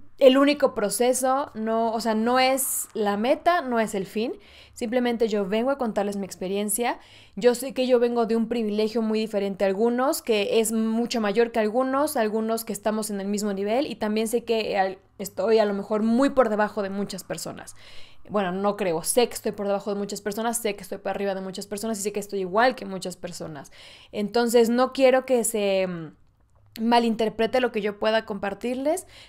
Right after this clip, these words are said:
No quiero que se asuma que yo estoy presumiendo, no quiero que supongan cosas que no son, porque si yo estoy aquí hablando de este tema es porque, em, es un tópico del cual me piden recurrentemente que yo hable.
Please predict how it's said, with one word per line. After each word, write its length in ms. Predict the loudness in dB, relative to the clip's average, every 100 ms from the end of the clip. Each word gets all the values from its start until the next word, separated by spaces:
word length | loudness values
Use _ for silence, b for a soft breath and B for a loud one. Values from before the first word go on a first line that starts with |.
| -4
No 200 | -4 4
quiero 240 | 4 4
que 140 | 0
se 120 | 2 2
asuma 420 | 2 0 0 0
que 120 | 0
yo 160 | 0 0
estoy 480 | -2 -2 0 2
presumiendo, 880 | 0 -4 -4 -2 0 2 4 4 2 B B B
no 240 | -2 -2 2
quiero 320 | 4 4 2
que 560 | 0 0 0 -2 -4 -8
supongan 680 | -8 -8 6 6 8 6 4
cosas 340 | 2 0 0 -2
que 120 | -2
no 140 | -2
son, 320 | 0 0 0 -4 B B B _
porque 340 | 2 4 2
si 160 | 2 2
yo 120 | 2
estoy 280 | 2 2 0
aquí 260 | 0 2 2
hablando 320 | 2 0 0
de 60 |
este 140 | -2 -4
tema 220 | -4 -4
es 60 | -4
porque, 500 | -6 -4 -4 -4 -4
em, 440 | -2 0 -2 -6 -14 -8
es 180 | -4
un 160 | -2 0
tópico 500 | 0 -2 -4 0 0
del 200 | 0 -2
cual 260 | -2 -2 -2
me 300 | -4 -6 -6
piden 560 | -6 -4 -2 -4 -6 -6
recurrentemente 1120 | -4 -2 -4 -4 -2 -2 -4 -6 -6 -6 -6
que 140 | -4
yo 160 | -2 0
hable. 400 | 2 2 0